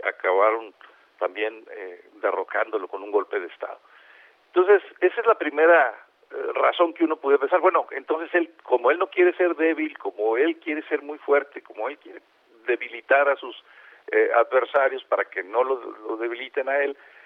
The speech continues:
pues está haciendo todas estas embestidas. Pero, Sergio, Lupita, realmente no, no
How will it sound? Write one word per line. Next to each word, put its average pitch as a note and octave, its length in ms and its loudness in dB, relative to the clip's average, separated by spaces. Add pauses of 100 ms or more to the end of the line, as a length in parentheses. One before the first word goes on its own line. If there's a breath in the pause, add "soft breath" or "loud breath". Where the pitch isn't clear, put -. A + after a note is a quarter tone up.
(160 soft breath)
pues B2 140 0
está B2 240 0
haciendo C#3 360 -2
todas C3+ 280 4
estas - 240 -6
embestidas. C3 540 -4 (720 soft breath)
Pero, E3 460 6
Sergio, G3+ 300 4
Lupita, G3 360 0
realmente G3+ 600 -2
no, F3+ 280 -2 (300)
no C#3+ 320 -2